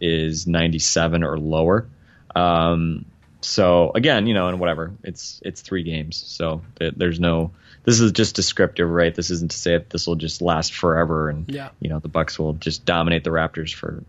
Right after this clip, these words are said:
Speaker 1: for the rest of time. But, um, but I think we are getting to that tipping point in the series where, y-, you know, the Raptors now are, I, I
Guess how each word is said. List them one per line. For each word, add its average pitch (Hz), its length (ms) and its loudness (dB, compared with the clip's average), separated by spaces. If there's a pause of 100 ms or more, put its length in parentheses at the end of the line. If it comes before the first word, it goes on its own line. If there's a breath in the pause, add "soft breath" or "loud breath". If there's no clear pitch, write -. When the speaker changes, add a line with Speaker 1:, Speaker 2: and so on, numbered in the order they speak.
(120)
Speaker 1:
for - 180 -8
the 85 80 -2
rest 82 240 0
of - 100 -8
time. 120 400 4
But, 90 240 2 (320 loud breath)
um, 87 680 0 (480)
but 117 160 4
I 117 80 6
think 131 180 -2
we 107 100 2
are 110 100 6
getting 101 260 -2
to 92 80 -6
that 87 260 -6
tipping 104 460 -6
point 95 360 -4
in 92 100 -6
the 87 80 -4
series 101 520 2
where, 85 540 2 (1160)
y-, - 120 -14 (640)
you 101 220 -2
know, 92 120 4
the 90 100 2
Raptors 101 520 4
now 92 220 4
are, 92 360 2
I, 82 440 0
I - 20 4